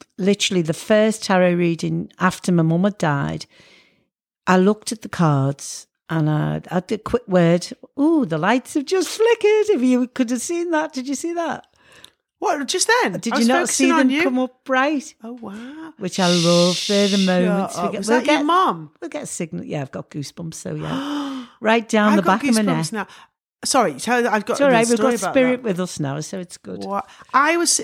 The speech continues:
Speaker 2: sorry, finish your story. That's just reminded me of something.
Speaker 1: So I asked permission and I,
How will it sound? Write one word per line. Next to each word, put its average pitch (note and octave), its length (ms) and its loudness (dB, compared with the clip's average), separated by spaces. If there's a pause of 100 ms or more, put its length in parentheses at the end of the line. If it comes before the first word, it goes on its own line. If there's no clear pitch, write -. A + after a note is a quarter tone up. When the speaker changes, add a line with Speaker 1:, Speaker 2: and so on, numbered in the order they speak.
Speaker 2:
sorry, G#3+ 300 2
finish B3 320 -6
your A3+ 60 -10
story. G#3+ 340 -8
That's D#3+ 180 -12
just F#3+ 140 -14
reminded F3 240 -8
me F3 60 -16
of E3+ 80 -18
something. - 220 -20 (100)
Speaker 1:
So A3+ 160 4
I G#3 160 4
asked - 640 0 (100)
permission F#3+ 560 0
and E3 180 0
I, D3+ 300 -2